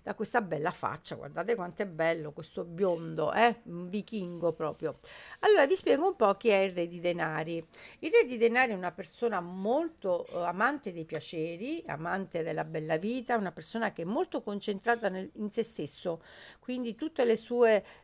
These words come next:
necessità, le sue, eh, diciamo, priorità vengono comunque al primo posto.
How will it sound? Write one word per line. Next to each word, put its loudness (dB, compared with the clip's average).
necessità, 0
le -4
sue, 2
eh, 0
diciamo, -4
priorità 2
vengono 4
comunque 4
al 8
primo 0
posto. 2